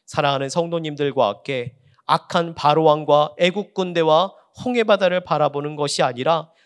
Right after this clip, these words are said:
이 악한 세상 속에서 우리의 성도님들을 지켜 주시옵고 믿음의 사람들과 같이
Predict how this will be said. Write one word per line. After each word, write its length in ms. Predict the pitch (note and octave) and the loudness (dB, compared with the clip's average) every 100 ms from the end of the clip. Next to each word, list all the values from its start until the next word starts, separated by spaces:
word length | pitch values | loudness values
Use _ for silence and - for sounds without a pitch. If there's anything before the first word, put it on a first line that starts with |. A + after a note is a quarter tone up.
| _ | _
이 260 | F#3+ A3+ - - | -4 -4 -6 -4
악한 540 | F#3+ _ - G#3+ G#3 | -4 _ 0 0 0
세상 400 | G3+ A#3 A#3 A3 | -4 -4 -2 -4
속에서 640 | - F3 C#3 C#3+ E3 D3+ - _ - | -6 -4 -4 0 0 0 -6 _ -10
우리의 360 | C3+ D3 C#3+ C#3 | -4 0 2 0
성도님들을 680 | F#3 F#3+ F#3 E3+ D#3 D3+ | -2 -2 -2 -2 -2 -2
지켜 420 | D3 E3 - F3 D#3 | -2 -6 -2 0 0
주시옵고 880 | - D#3+ - B2 - - B2+ A2+ _ _ _ _ | 0 0 2 2 0 -4 -4 -4 _ _ _ _
믿음의 440 | D3+ F3 F3 E3 | -2 0 2 2
사람들과 460 | E3 F3+ F3 E3 E3 | 2 2 2 2 0
같이 960 | D3+ D3 - _ _ - F3 E3 - | 2 2 -2 _ _ -6 -2 -2 -4